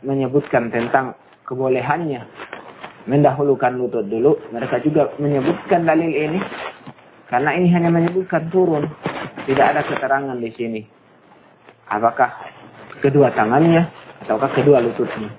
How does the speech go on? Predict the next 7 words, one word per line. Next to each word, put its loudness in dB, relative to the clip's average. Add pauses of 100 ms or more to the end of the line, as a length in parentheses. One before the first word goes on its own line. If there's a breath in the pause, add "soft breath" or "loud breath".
(280)
Jadi 4 (400)
orang-orang 2
yang -8 (280)
mereka 0
menyatakan 0
mendahulukan 4
lutut 0